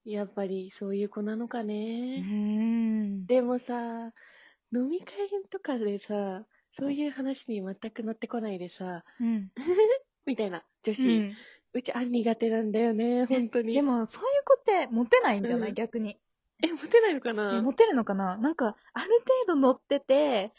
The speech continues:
Speaker 1: うんうん。
Speaker 2: でも、なんかこう、女らしさ保つみたいなの人が一番モテそう。
Speaker 1: あー、難し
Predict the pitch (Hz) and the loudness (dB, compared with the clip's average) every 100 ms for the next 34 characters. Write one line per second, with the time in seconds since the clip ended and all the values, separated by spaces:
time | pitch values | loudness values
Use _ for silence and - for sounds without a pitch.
0 | - - 240 427 311 202 247 226 214 214 | -10 -2 2 2 2 0 -2 -4 -4 -4
1 | 190 254 254 247 254 - 202 202 220 226 | 0 2 2 0 -4 -4 -6 -4 -4 -4
2 | 226 190 185 190 190 180 - 233 196 190 | -6 -10 -10 -12 -12 -12 -10 -8 -4 -4
3 | 190 254 254 240 240 226 202 - _ _ | -2 2 2 2 -2 -4 -6 -6 _ _
4 | _ _ - 220 220 233 220 226 262 240 | _ _ -16 -14 -12 -14 -16 -14 -10 -8
5 | 247 | -8